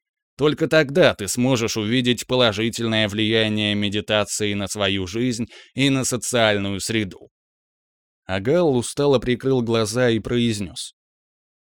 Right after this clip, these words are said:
«Малой, мы с тобой заговорились, а время уже обеденное,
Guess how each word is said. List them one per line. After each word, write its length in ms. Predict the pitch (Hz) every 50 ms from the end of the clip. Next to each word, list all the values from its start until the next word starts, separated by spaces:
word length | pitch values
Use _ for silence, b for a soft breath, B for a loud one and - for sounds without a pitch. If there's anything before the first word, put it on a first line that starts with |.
| _ _ _ _
«Малой, 600 | - 90 87 104 123 147 143 117 92 - - - - _
мы 240 | _ 85 110 143 156
с 80 | -
тобой 320 | - 143 135 139 147 143 135
заговорились, 1000 | 117 139 131 127 143 147 147 156 180 190 151 101 - - - - - - - - -
а 160 | - 85 90
время 380 | 98 123 147 143 131 120 117
уже 320 | 117 117 113 107 127 120 117
обеденное, 800 | 117 117 120 120 110 92 82 82 80 80 78 - - - -